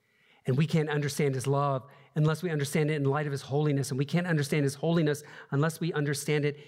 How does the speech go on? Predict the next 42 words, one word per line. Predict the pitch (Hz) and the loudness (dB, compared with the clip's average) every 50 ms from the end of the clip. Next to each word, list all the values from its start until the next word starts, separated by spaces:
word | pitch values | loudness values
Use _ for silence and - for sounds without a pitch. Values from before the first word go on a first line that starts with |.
| - _ - | -14 _ 0
in | 143 139 | 2 2
light | 139 139 147 147 139 - - - _ _ - | 2 2 0 -2 -6 -10 -18 -20 _ _ -6
of | 143 113 | -2 -2
his | 131 117 117 | -2 -2 -2
love. | 139 110 113 120 131 120 110 101 95 - - - _ - - _ - | -4 -2 -2 0 0 0 -2 -4 -6 -10 -18 -20 _ -20 -20 _ -4
That | 160 175 - 160 | -4 -4 -2 -2
God | 135 160 156 156 156 156 151 147 - - - - | -2 0 2 2 2 0 -2 -4 -6 -12 -4 -2
is | 170 151 143 - | 0 0 0 0
a | 143 131 127 | 0 0 0
holy | 117 - - - 165 180 175 170 156 139 120 107 98 92 - - - _ _ _ _ _ | -2 -4 -2 0 0 2 4 4 2 2 0 -2 -4 -6 -10 -16 -20 _ _ _ _ _
and | 139 139 127 127 - | -2 -2 -2 -2 -2
loving | 156 139 135 120 123 117 110 120 - | -2 -2 -2 -2 -4 -6 -6 -6 -6
God, | 131 131 120 113 107 107 113 | -4 -2 -2 -2 -2 -2 -4
that, | 147 147 139 - - - | -4 -4 -6 -10 -12 -4
that | - 165 | -2 0
he | 135 139 147 | 2 2 2
made | 135 131 131 139 151 165 175 175 143 | 2 2 2 2 2 2 2 0 0
us | 131 120 113 - - - _ - _ _ | -2 -4 -6 -10 -12 -16 _ -20 _ _
to | - - | -2 -2
live | 151 131 127 135 143 170 175 170 147 135 123 135 - | 0 2 4 4 4 4 4 2 2 0 -2 -2 -2
under | 151 143 135 143 | -2 0 0 2
his | 120 139 156 143 139 143 - | 2 2 2 0 0 -2 -8
authority, | 139 - - - 143 135 143 143 139 120 107 107 - - - - - - | -10 -10 -6 -4 -2 0 0 0 -2 -4 -6 -8 -10 -14 -20 -20 -12 -2
that | - | 0
he | 156 156 | 2 2
made | 156 160 165 180 175 | 4 4 2 2 2
us | 165 143 - - | 2 0 0 -4
to | - 131 | -6 -6
bear | 117 - - 160 160 175 175 175 165 151 - - - _ | -4 -2 0 0 2 2 2 2 0 -2 -6 -14 -20 _
his | - 156 139 131 - - - | 0 0 0 0 -2 -4 0
image, | 156 151 170 165 143 117 101 - - - - - - _ _ _ _ _ _ _ _ _ _ _ _ | 2 4 4 4 2 0 -2 -6 -6 -8 -8 -8 -12 _ _ _ _ _ _ _ _ _ _ _ _
that | - 147 | 0 2
he | 139 | 4
made | 131 127 135 160 208 247 180 | 4 4 4 2 2 2 0
us | 127 104 110 - - - - _ _ _ _ _ _ _ | -2 -4 -8 -10 -12 -14 -16 _ _ _ _ _ _ _
to | - 143 | -4 0
be | 127 151 175 185 | 0 2 2 4
in | 147 | 2
a | 131 | 2
relationship | 127 120 117 113 113 117 175 202 - - 147 123 113 - 113 104 - | 2 2 0 2 2 2 2 0 -2 -2 -4 -4 -2 -4 -4 -4 -4
with | 113 101 - | -4 -4 -2
him | - 98 98 95 98 | -2 -2 -2 -4 -6